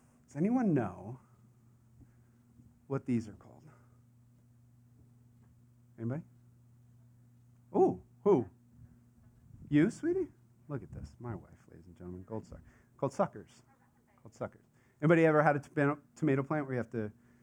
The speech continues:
take the suckers off. Okay, these are called sucker branches because it's on a tree. I know that it isn't in line with the vine, but these are called sucker branches. Um, a lot of people don't believe this. This is always my, like, two truths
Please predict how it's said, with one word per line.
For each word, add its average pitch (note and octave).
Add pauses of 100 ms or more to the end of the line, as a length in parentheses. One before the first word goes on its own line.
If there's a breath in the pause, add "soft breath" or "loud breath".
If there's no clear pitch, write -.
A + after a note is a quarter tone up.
(260 soft breath)
take B2+
the -
suckers B2
off. A#2
Okay, C3+
these F3+
are G#3+
called G3+
sucker F3+
branches B2+
because A#2
it's -
on A2+
a A2
tree. G#2
I F#2
know G#2
that G#2
it G2 (420 soft breath)
isn't C3+
in B2
line G#2+
with G2
the -
vine, F2 (220)
but -
these B2
are A#2+
called G#2+
sucker G2 (160)
branches. F#2 (760 soft breath)
Um, D#3+ (220 loud breath)
a D#3+
lot E3
of D#3+
people D#3
don't D3
believe C#3
this. C3+
This B2+
is C3
always B2+
my, A#2
like, A2
two -
truths B2